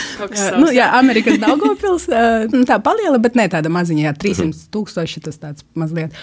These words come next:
Speaker 2: Tad, uh, bija tas Albuquerque, Dallasa, bet Dallasā mēs nekur daudz par, uh, tirzniecības centru netikām. <laughs>
Speaker 3: Ok.
Speaker 2: Jā, un, un, un, un tad bija Ņujorka, jā.
Speaker 3: Mhm. Uh, Kristiāno, kurā vietā tu atcerūnīji stādiņu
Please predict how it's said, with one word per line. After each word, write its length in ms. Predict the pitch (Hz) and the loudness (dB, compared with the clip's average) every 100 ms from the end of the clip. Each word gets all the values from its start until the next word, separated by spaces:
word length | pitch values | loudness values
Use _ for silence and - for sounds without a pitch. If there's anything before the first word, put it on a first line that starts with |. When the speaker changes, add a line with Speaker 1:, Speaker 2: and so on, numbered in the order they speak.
| - - - | -20 -16 -4
Speaker 2:
Tad, 280 | 185 170 170 | 0 2 2
uh, 240 | 170 165 | 2 2
bija 220 | 156 170 | 2 0
tas 220 | 170 160 - | 0 -4 -2
Albuquerque, 600 | 165 160 - 240 285 233 | -2 -2 -2 -2 0 2
Dallasa, 520 | 170 156 202 - 254 | 2 0 -2 -2 0
bet 180 | 190 175 | 2 4
Dallasā 380 | 185 175 180 | 4 2 0
mēs 160 | 156 147 | -2 -2
nekur 220 | 175 180 | -4 -4
daudz 240 | 175 170 - | 0 0 0
par, 180 | 165 156 | -2 0
uh, 240 | 160 156 | 0 0
tirzniecības 640 | 175 175 156 151 151 156 | -2 0 -2 -2 -4 -2
centru 320 | - 180 180 | -2 -2 0
netikām. 560 | 165 170 269 269 277 277 - - | -2 0 -2 2 6 6 2 -10
<laughs> 220 | - - 302 | -20 -14 -8
Speaker 3:
Ok. 200 | 262 170 87 277 | -4 0 -2 -2
Speaker 2:
Jā, 420 | 233 208 196 196 | -6 -4 -2 -4
un, 300 | 185 190 185 | -4 -4 -2
un, 180 | 180 180 | -2 -2
un, 160 | 175 175 | -4 -4
un 160 | 185 | -4
tad 120 | 190 170 | -4 -4
bija 160 | 160 | -4
Ņujorka, 440 | 160 151 123 - 151 | -4 -6 -8 -10 -10
jā. 160 | 151 160 160 | -10 -10 -14
Speaker 3:
Mhm. 260 | - 80 82 82 - - | -6 -2 0 -2 -18 -6
Uh, 1040 | 85 85 78 78 78 - - _ _ - | -2 -2 -2 -2 -2 -6 -14 _ _ -12
Kristiāno, 840 | - 113 - 110 92 87 85 82 80 _ | -2 0 2 0 0 0 0 -2 -4 _
kurā 300 | - 117 104 | 0 2 2
vietā 320 | 117 113 98 | 0 0 -2
tu 280 | - 123 92 | 0 0 0
atcerūnīji 720 | - 80 80 73 71 62 50 | -2 -2 -2 -2 -2 -2 -6
stādiņu 460 | - 73 67 58 | -4 -4 -2 -6